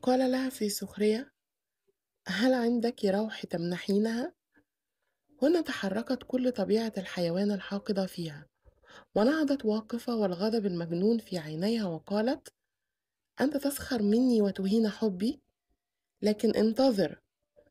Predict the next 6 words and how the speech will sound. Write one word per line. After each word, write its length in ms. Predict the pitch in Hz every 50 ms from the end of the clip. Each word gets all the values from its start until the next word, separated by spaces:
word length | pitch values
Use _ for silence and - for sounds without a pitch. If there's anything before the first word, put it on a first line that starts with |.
| _ _ _ - - _ _ -
سوف 320 | - - 254 269 269 302
ترى 240 | 285 285 277 285 302
وتتعذب، 840 | 277 247 226 208 214 196 196 165 170 220 247 202 170 175 160 143 - _ - _ _ _ _ _ - - - -
سوف 320 | - - 220 214 214 - -
أقتل 440 | - 277 - - - 311 285 247
نفسي. 460 | 214 220 233 220 - - - 165 151